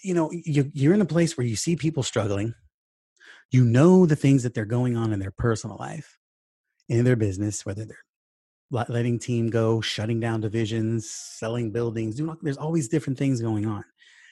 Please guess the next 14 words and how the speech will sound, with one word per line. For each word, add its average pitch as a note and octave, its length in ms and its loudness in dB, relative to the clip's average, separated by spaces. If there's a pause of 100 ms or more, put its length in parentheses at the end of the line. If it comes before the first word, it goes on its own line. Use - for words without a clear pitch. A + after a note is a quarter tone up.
(640)
But E3+ 100 -2
then G3+ 100 2
they G#3+ 100 2
get F#3+ 140 2
out F#3 300 -2
in D3+ 260 0
public G3 360 2
and D#3+ 100 2
they E3+ 60 4
just E3 180 -4
pretend E3+ 360 2
everything's C#3+ 440 0
fine. B2 480 -6 (1400)
And, B2+ 440 2